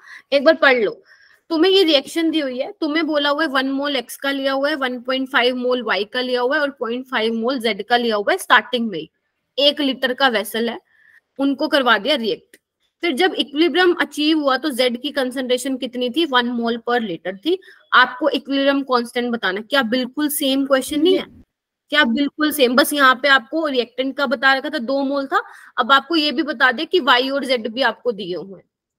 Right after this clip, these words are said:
ठीक है, और आपको वाई की वैल्यू निकालनी है और आपको Y by fifteen given है। तो आप, तुम्हारा जो answer आएगा, मैं बता देती हूँ, वो आएगा sixteen by fifteen। जो तुम्हारा answer आएगा बच्चों,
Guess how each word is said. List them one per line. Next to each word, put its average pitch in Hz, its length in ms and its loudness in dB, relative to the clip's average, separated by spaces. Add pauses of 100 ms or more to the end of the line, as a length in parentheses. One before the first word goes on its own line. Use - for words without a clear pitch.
(400)
ठीक 311 160 0
है, 370 100 0 (200)
और 277 80 4
आपको 262 300 0
वाई 240 200 4
की 226 100 8
वैल्यू 233 360 4
निकालनी 226 420 0
है 320 60 0
और 294 100 2
आपको 247 340 2
Y 240 200 2
by 254 180 -2
fifteen 302 500 -4
given 175 300 -8
है। 208 140 -20 (1200)
तो 311 220 -2 (140)
आप, 254 240 6
तुम्हारा 277 340 2
जो 294 120 -4
answer 269 320 -2
आएगा, 247 180 2
मैं 254 100 -4
बता 247 280 0
देती 240 200 -10
हूँ, 262 80 -4
वो 269 60 2
आएगा 240 200 2
sixteen 277 540 -6
by 269 140 0
fifteen। 247 420 -14 (520)
जो 220 80 -6
तुम्हारा 240 380 -2
answer 226 340 -2
आएगा 196 240 -2
बच्चों, 226 380 -6